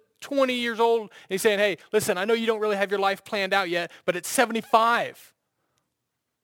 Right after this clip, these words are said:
like, that's when he comes and says, "It's time to get up and go." And Abram, even though he didn't know where he was going, said, "I'm gonna go." Like, th-, this isn't Jonah and Nineveh, right? God comes to Jo-,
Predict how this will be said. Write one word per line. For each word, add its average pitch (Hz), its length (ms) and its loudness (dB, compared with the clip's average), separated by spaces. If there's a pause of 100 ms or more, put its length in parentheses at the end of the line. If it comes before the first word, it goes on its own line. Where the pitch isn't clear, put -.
(220)
like, 151 60 -12
that's 240 240 4
when 269 160 2
he 254 60 0
comes 214 340 -2
and 196 100 -4
says, 175 300 0 (160)
"It's 190 120 -2
time 214 200 0
to 185 60 -2
get 180 180 0
up 196 160 4
and 170 100 -8
go." 160 300 0 (160)
And 156 140 -4
Abram, 185 360 -2 (160)
even 170 160 -6
though 170 120 0
he 175 80 0
didn't 170 160 -4
know 175 80 0
where 170 140 -2
he 175 40 -2
was 160 100 -6
going, 190 300 -4 (760)
said, 165 160 -2
"I'm 165 60 0
gonna 165 120 -8
go." 180 240 0 (140)
Like, 190 100 -2
th-, 262 100 0
this 277 160 2
isn't 302 280 0
Jonah 214 380 2
and 170 200 -6
Nineveh, 139 480 -2 (100)
right? 175 280 0 (920)
God 214 220 4
comes 220 220 -4
to 185 80 -6
Jo-, 196 560 2